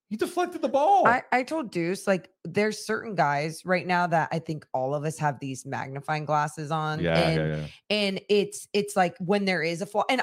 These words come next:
Speaker 2: I, I do it too. Like, even with Sasha, when there is a defensive flaw, I'm like, "Ooh, ooh," I'm, like, cringing when really he's doing other things well. And it's just about looking at the big picture, and the big picture on the screen is sometimes not looking at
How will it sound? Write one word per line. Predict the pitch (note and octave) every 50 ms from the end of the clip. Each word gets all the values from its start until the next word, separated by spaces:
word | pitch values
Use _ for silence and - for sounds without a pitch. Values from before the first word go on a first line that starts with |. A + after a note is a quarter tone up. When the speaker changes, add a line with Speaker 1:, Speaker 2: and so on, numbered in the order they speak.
| - F#3+
Speaker 2:
I, | A3 A#3+ B3 B3+ B3 -
I | G#3 A#3
do | G#3+ B3 G#3+
it | E3+ - -
too. | - A3 G3 - -
Like, | - E3+ F#3 F#3+ -
even | G#3 G#3+ F#3+ G#3+ G3+
with | F#3+ F3+ -
Sasha, | - - F3+ E3+ F3+ F#3 - - D#3+ D#3+
when | D#3+ F3 F3 F3
there | F3 E3+ E3
is | E3+ F3+ F#3+ F#3 -
a | F#3 E3+
defensive | - E3+ E3 D#3+ - E3+ E3 - E3 -
flaw, | - E3+ E3 D#3+
I'm | D#3+ E3
like, | F#3 F3 - -
"Ooh, | E4+ E4+ E4 B3 E3+ - G#3 G3 - - C4+
ooh," | D4+ D4 - A3
I'm, | A3+
like, | A3+ G#3+ G3 -
cringing | - - - A3+ A3+ A#3 A3 F3+ G3+ F#3+ F#3 F3
when | F#3+ F#3 F#3 F3+
really | F3+ G3+ G3 G3 F#3
he's | E3+ F#3 F#3+ D#3+
doing | - - F#3+ F#3+ G3 F#3 F3 - - -
other | F3 F3 F3+ F#3 F3+
things | F3 - F#3 E3+ D#3+ D#3 C#3 -
well. | C#3 C3+ C#3+ E3 E3+ D#3+ D3 C3+ - - - - - - - -
And | G3+ A3 G#3+
it's | G3+ G3 -
just | - - A3+ A3 -
about | F3 A3 G3+ D#3+ E3+
looking | F3 F#3 F3+ - G3+ F#3+
at | F#3 F3 E3 - - _ _ -
the | F#3 F3 E3 D3+ C#3+ C#3+ F#3 D#3+
big | C3 - F#3+ F3 D3+ C#3 -
picture, | - F#3 F3 - - - D#3+ - -
and | - - F#3 F#3+
the | F#3+
big | D#3 - G#3 G#3 -
picture | - G3+ G3 G3 - - F#3+ F#3+
on | F#3 F3
the | E3+
screen | - - - G3+ G3 F#3
is | F3 E3
sometimes | - F3+ F3+ E3+ F3+ F3 E3+
not | E3+ F3 E3 - D#3+
looking | E3+ F3 - - E3+ E3
at | D#3+ -